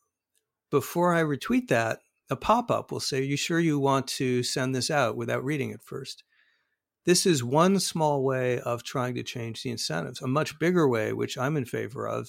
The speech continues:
is from an epistemic point of view, the idea that Alan Rosenstein pops off a tweet, hits the send button, and it's immediately published globally instantaneously is just insane.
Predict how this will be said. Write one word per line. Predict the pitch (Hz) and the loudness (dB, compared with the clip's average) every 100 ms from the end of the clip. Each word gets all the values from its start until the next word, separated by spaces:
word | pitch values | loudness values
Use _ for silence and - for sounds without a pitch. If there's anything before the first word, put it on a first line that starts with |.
| - | -8
is | 123 120 120 - _ _ _ _ _ _ _ _ | -6 -4 -6 -10 _ _ _ _ _ _ _ _
from | - 151 | -6 -2
an | 131 | 0
epistemic | 156 175 120 - 196 226 - | 0 0 -2 2 4 4 2
point | 139 123 | 0 0
of | 113 | -2
view, | 110 107 | -4 -6
the | 113 131 | -2 0
idea | 135 135 180 160 | 2 4 6 6
that | 131 123 - - _ _ _ _ _ - | 4 0 -2 -12 _ _ _ _ _ -8
Alan | 139 151 120 | -4 -2 0
Rosenstein | 123 143 151 - 135 135 127 127 - _ _ _ _ _ _ _ _ | 0 0 -2 -4 -4 -2 -2 -4 -8 _ _ _ _ _ _ _ _
pops | - 151 175 - | 2 4 4 4
off | 156 139 147 135 | 2 2 2 -2
a | |
tweet, | - 143 151 202 - _ _ _ | -2 0 0 -2 -6 _ _ _
hits | - 170 - | 0 2 2
the | 143 | 0
send | - 160 156 | 2 0 2
button, | 156 170 175 | 0 0 -6
and | - 131 | -4 -2
it's | 123 - _ | -4 -8 _
immediately | 131 120 147 180 202 165 | -4 0 2 2 2 0
published | 160 - 147 139 - | -2 -2 -2 -2 -4
globally | 120 127 143 143 123 120 _ - | -4 -2 0 2 0 -4 _ -8
instantaneously | 147 - 127 - 175 208 120 - | -6 -6 -8 -6 -4 -4 -4 -4
is | 156 - | -6 -4
just | 147 - | -6 -6
insane. | 165 - 117 73 113 | -4 -2 -2 -4 -8